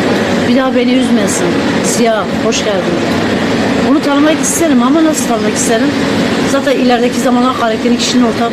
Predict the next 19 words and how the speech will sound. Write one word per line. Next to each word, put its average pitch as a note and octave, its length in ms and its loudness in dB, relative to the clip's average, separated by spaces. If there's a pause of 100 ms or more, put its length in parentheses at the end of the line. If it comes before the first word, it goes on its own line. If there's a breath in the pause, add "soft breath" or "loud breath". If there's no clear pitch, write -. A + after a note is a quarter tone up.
koyacaktır. A3+ 500 0 (680)
Acele B3 300 2
etmeyeceğim G#3 460 0
tabii D4 300 0 (100)
ki. B3+ 60 0
E, G3 500 0
tanımak A#3+ 320 2
iste C4 160 0
bakalım B3+ 280 2
ne A#3 40 2
olacak. F#3+ 260 0 (1800)
Yılmaz A3+ 360 0
Bey A3 240 0
diyorum. F#3 220 0 (1400)
Şimdi C#4 320 2
oteldeyiz. B3 580 0
Ekip G#3+ 320 0
hepsi A#3+ 240 -2 (120)
burada. G#3+ 260 -2